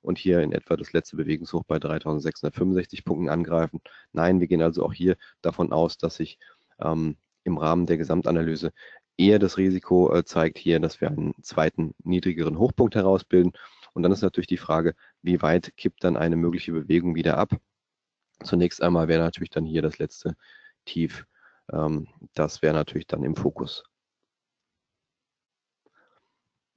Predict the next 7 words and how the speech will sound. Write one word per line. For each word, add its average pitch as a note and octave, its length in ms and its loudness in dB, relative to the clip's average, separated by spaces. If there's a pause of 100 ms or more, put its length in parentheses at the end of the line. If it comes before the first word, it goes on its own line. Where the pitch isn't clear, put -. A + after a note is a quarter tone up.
(500)
Dann G2+ 140 2
komme C3 160 4
ich - 60 -12
zur, A#2 120 6 (220)
äh, G#2 180 6
Zusammenfassung. D3+ 840 4 (920)
Ähm, G2+ 380 6